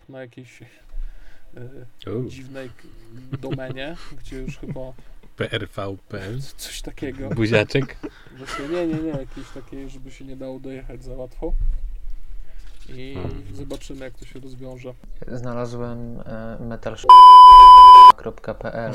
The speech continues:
Speaker 3: ale chyba to, to nie to, chociaż jest to twój sklep z ciężkimi
Speaker 1: Myślę, że
Speaker 3: brzmieniami.
Speaker 1: jest dużo,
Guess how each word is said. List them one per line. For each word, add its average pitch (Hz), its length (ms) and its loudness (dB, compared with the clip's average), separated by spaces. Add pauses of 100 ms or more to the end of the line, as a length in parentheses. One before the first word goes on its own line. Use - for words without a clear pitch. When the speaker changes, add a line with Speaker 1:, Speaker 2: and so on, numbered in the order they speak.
(120)
Speaker 3:
ale 104 120 -18
chyba 110 280 -18
to, 107 300 -20 (680)
to 113 140 -20
nie 110 160 -18
to, 107 380 -12
chociaż 107 380 -20
jest - 220 -20
to 110 380 -16
twój 113 240 -18
sklep 110 420 -16
z - 120 -20
ciężkimi 110 520 -20
Speaker 1:
Myślę, 113 240 -18
że 110 60 -14
Speaker 3:
brzmieniami. 110 300 -14
Speaker 1:
jest 104 120 -16
dużo, 131 200 -20